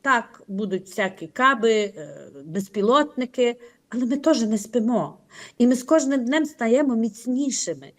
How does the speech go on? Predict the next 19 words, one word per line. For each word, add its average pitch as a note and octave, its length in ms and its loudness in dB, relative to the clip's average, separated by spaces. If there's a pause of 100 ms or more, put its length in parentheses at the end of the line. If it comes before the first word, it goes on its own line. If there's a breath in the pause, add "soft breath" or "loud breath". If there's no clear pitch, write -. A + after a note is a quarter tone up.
(400 loud breath)
І G#3+ 260 2
наша B3 360 2
воєнна A3+ 480 4
економіка G#3 720 0
теж A#3+ 280 0
на G#3 220 2
рельках, F#3+ 640 0 (380)
на F#3+ 160 4
рейсах. G3+ 460 2 (100)
І G#3 100 -4
ми A#3+ 300 2 (120)
так G3+ 140 -8
само B3+ 340 2
готуємося G3+ 680 -2
давати G3+ 440 -2
відсіч. F#3+ 760 -2 (340 loud breath)
В - 40 -20
цю D4 160 2
гру F#4 340 4